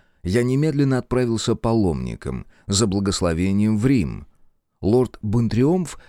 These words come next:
отметил едва сдерживаемый гнев гостя. «Мы ожидали, что вы телефонируете нам из Дувра. Тогда у станции вас ожидала бы карета». «Милорд Маркиз»,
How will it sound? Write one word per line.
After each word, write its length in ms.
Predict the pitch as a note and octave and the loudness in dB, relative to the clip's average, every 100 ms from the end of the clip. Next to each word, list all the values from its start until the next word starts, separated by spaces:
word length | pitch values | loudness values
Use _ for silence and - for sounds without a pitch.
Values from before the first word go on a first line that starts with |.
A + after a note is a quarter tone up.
| _ | _
отметил 540 | F2+ G#2+ D3+ F3 D#3+ | -4 0 0 0 0
едва 340 | A2+ A#2 G#2 C3 | 0 0 0 -2
сдерживаемый 800 | F#2 B2+ C#3+ C3 C3 C3 A#2+ A2+ | 0 0 0 0 0 0 0 -2
гнев 420 | F#2+ F#2 G2 D#2+ | 0 0 0 -2
гостя. 560 | D#2 C#2 - C2+ G1+ - _ _ _ - | -4 -4 -6 -10 -12 -16 _ _ _ -4
«Мы 260 | F2+ F2+ | -2 0
ожидали, 440 | F2 G#2 F2 D2 D2 | 0 -2 0 -2 -4
что 220 | - F#2 | -2 0
вы 100 | G2 | 2
телефонируете 800 | A#2 A2 - E2+ D#2+ F2+ F#2 G#2 | 2 2 2 0 -2 -2 0 2
нам 240 | G#2+ C3+ | 2 2
из 100 | C#3 | 0
Дувра. 520 | E3+ B3 A2 C2+ - - _ _ _ | 0 2 0 -2 -10 -16 _ _ _
Тогда 420 | - G2+ F2 F#2+ C#3 | -2 0 0 0 2
у 80 | |
станции 580 | D#3 - D#2 G2+ - A3 | 0 0 -2 0 0 0
вас 300 | F#3 D#2 E2+ | 0 0 0
ожидала 460 | D#3+ F#3+ F3 C#2 D2 | 0 2 0 0 0
бы 120 | G2 | 0
карета». 580 | D#3 F3 G#3 B2+ D2 C2 _ _ _ _ _ | 2 4 4 2 -2 -10 _ _ _ _ _
«Милорд 600 | - F#2+ G#2 G2+ A2+ B2 | -4 0 2 4 4 2
Маркиз», 800 | G#2+ A2 A2+ G2+ F2 E2 - - | 2 2 2 -2 -4 -4 -6 -10